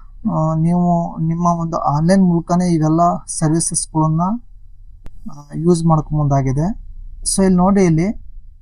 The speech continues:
ವಾಲಂಟರಿ ಸರೆಂಡರ್ ಅಂತ ಇದೆ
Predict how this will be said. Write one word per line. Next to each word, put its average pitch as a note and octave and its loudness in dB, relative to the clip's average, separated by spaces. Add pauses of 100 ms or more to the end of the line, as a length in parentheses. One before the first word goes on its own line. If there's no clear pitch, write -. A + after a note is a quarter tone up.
(2500)
ವಾಲಂಟರಿ G3 0
ಸರೆಂಡರ್ D#3+ 0
ಅಂತ D3+ -4
ಇದೆ D#3+ -4